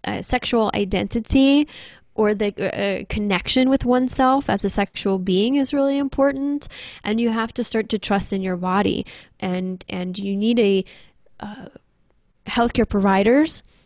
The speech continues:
and wellness providers to be on the same page and speak the same language as far as helping you to navigate a very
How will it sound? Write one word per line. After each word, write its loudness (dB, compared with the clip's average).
and 0
wellness 2
providers 2
to -2
be 4
on 2
the 0
same 0
page 2
and -2
speak -2
the 2
same 0
language 0
as -8
far -2
as -4
helping -4
you -2
to 0
navigate 0
a -2
very 4